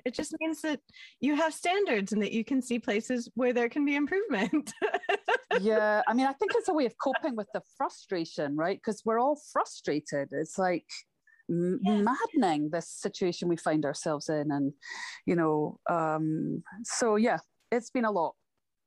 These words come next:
Speaker 1: Yeah.
Speaker 2: As it has been for every single person on earth. So there you have it.
Speaker 1: Oh, yes.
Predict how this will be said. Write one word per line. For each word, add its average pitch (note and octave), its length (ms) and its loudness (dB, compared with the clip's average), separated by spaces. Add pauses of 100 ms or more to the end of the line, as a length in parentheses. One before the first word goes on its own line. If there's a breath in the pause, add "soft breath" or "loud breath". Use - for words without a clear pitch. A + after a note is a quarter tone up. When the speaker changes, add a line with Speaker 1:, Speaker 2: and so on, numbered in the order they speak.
(220)
Speaker 1:
Yeah. B3+ 400 0
Speaker 2:
As F#3+ 160 -2
it - 100 -4
has F#3 200 -4
been F3 160 -4
for - 280 -2
every F#3+ 240 -2
single F#3 460 -2
person E3+ 480 -4
on D#3+ 160 0
earth. C#3 220 -6 (160)
So D#3 480 0 (200)
there F3 120 2
you E3 80 0
have D3 180 -2
it. - 120 -2 (500)
Speaker 1:
Oh, C#4 120 2
yes. F3 580 -2